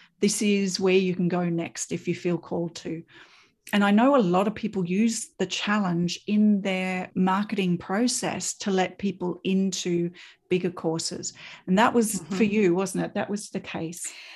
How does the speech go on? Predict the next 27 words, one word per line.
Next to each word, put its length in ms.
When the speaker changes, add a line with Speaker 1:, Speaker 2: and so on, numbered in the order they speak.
Speaker 2:
Yeah, 400
as, 220
as 260
a 60
part 300
of 80
a 60
launch. 580
So, 440
you 160
know, 160
you 160
can 180
use 260
it 100
as 160
a 40
part 260
of 80
a 40
launch 420
to 200
a, 80
a, 440
a 80
bigger 380
offering. 580